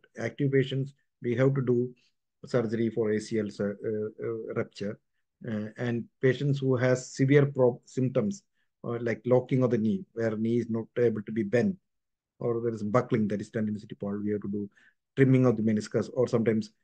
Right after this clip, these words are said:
if the vascular part of the meniscus can be sutured. The lat-, the outer one third of the meniscus is vascular, so if, if it is sutured, then it can grow.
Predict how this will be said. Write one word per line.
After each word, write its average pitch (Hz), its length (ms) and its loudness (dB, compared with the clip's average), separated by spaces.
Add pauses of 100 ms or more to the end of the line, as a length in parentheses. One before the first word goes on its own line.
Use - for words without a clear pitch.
(140)
if 123 140 -2 (300)
the 127 100 4
vascular 139 380 6
part 139 200 2
of 123 140 -2
the 127 80 -2
meniscus 117 420 -4
can 110 140 2
be 113 80 0
sutured. 104 420 -4 (600)
The 117 140 0
lat-, 143 300 4 (100)
the 139 120 0
outer 143 300 6
one 143 240 6
third 143 140 4
of 135 80 4
the 131 200 2
meniscus 120 440 -4
is 110 140 -8 (280)
vascular, 117 440 0
so 120 120 -4
if, 120 140 0 (100)
if 139 140 -4
it 135 80 -2
is 139 160 -4
sutured, 135 400 2 (580)
then 120 420 2
it 127 200 -8
can 120 280 2
grow. 113 320 4